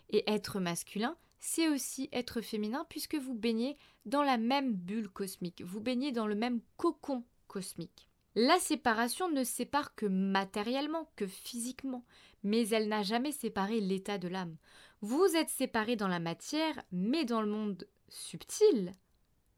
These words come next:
la fusion agit de façon pérenne. Vous êtes fusionnés tandis que vous êtes séparés.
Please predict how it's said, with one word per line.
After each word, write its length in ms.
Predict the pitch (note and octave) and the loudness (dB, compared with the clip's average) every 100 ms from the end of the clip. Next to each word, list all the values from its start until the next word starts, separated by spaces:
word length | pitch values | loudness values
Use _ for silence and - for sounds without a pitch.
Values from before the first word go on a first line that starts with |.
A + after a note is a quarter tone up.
| _ _ | _ _
la 260 | G#3+ A3 G#3 | 2 2 2
fusion 500 | - A3+ G3 A3 B3+ - | -2 -4 -2 -2 -4 -4
agit 400 | - F#3+ F#3 C4 - | 0 0 -2 -8 -10
de 80 | F#3 | -12
façon 440 | - F3 - A#3 - _ | -6 -6 -4 -8 -10 _
pérenne. 460 | F#3 E3+ E3+ D3+ - - - - - | -4 -4 -4 -8 -14 -20 -20 -20 -12
Vous 260 | F#3 C4+ E4+ | -4 0 2
êtes 140 | F#4+ | 2
fusionnés 420 | - D4 D4 E4 | 0 -2 0 -2
tandis 420 | E4 D4 C#4+ D4 D4+ | -2 0 0 0 -2
que 60 | |
vous 120 | B3+ | 0
êtes 120 | A#3+ A3+ | -2 0
séparés. 560 | G#3+ G#3 G#3 C4 C#4+ | -4 0 -2 -2 -6